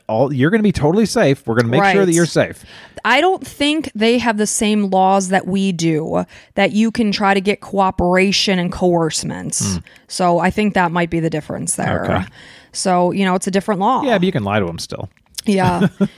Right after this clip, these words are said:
Speaker 2: So Aruban detectives repeatedly interviewed witnesses and established, to establish a reliable timeline. It's unclear of exactly when Joran got home. We know he said around three thirty and how he got there. You know, was it Deepak? Was it Satish? He said it was Satish. Who knows?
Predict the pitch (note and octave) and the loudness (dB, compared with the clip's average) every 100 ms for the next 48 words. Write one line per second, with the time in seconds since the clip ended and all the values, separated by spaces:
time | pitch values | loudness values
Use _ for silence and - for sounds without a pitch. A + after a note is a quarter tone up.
0 | A3 - A#3+ A#3 - A3+ A#3 B3 D#4 D#4 | -12 -4 0 2 2 2 2 2 2 0
1 | - A3+ G#3+ A3+ G3+ G3 G3 - A#3 C#4 | 0 -2 0 -2 0 -2 -4 -4 -2 0
2 | D4 D4 G3+ G#3+ G#3+ A3+ G3+ F#3+ F#3 F#3+ | 0 0 0 0 2 0 2 0 0 0
3 | G3 F#3+ F#3+ F#3+ F#3 F#3 - G3+ G3 G3 | 0 0 -2 -4 -2 -2 -2 0 0 2
4 | G#3 - - - B3+ C4+ A#3+ G3 - F3 | 0 0 -6 -2 0 0 0 -2 0 0
5 | F3+ F3 F3 F#3 F#3 F#3 G3 A3+ - F#3 | 0 -2 0 2 2 2 2 0 0 0
6 | F3 F3+ F3+ F3+ F#3 - - - - G#3+ | 0 2 2 2 0 -2 -16 -20 -4 -4
7 | - A3+ C4 C#4+ - A3 A3 G#3 F#3+ F3+ | 0 0 2 0 0 2 4 2 0 0
8 | F#3 F#3 A3 G3 F#3+ F#3+ F#3 F#3+ F#3 F#3+ | 0 2 0 2 2 2 2 2 2 0
9 | F#3 F3 F3 F3 F#3+ A3 A3+ G#3+ G#3 A#3 | 0 0 2 2 2 2 4 2 0 0
10 | B3 - G3 F3 F3 F3+ F3+ F#3 - F#3 | 0 0 0 2 2 2 2 0 -2 -2
11 | F#3 - D#3+ D#3+ D#3+ E3+ F3+ G#3 - - | 0 0 -2 0 0 0 0 -2 -8 -20
12 | - - G3 G3 G3+ G#3 F#3+ E3 - F#3+ | -14 -2 0 2 2 2 0 -2 -4 -8
13 | C#3+ E3 F3+ F3+ F3 F#3 G3+ G#3+ F#3+ G3+ | -6 -2 0 2 4 2 2 0 0 -2
14 | G3+ F#3 - F3 F3+ F#3 - F3 F3 D3 | 2 0 2 0 0 -4 -6 -4 -2 -2
15 | - - F#3 G3 A3+ A#3 A#3 - A3 D#3+ | -6 -2 0 2 4 4 4 0 0 -2
16 | - - - G3+ E3+ - - - | -2 -4 2 4 4 0 -8 -8